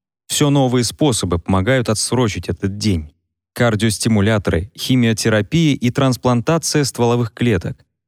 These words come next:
Малая часть разнообразнейших возможностей избежать преждевременной смерти.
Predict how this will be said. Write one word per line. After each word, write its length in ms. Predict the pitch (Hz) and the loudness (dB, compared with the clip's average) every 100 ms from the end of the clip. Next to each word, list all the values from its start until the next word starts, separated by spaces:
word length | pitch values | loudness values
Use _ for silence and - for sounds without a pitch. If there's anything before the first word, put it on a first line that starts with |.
| _ - | _ 0
Малая 360 | 107 95 82 | 2 2 0
часть 360 | 80 120 139 - | 0 0 0 0
разнообразнейших 840 | 101 98 95 104 151 143 131 127 | -2 0 0 2 2 0 0 -2
возможностей 800 | 101 98 95 135 107 98 87 90 - | 0 0 2 2 2 0 0 -4 0
избежать 560 | 113 92 98 131 147 | -2 0 0 0 0
преждевременной 720 | 131 123 104 107 98 90 95 | 0 0 0 0 0 2 0
смерти. 520 | 92 92 85 - - | 0 -2 -2 -4 -10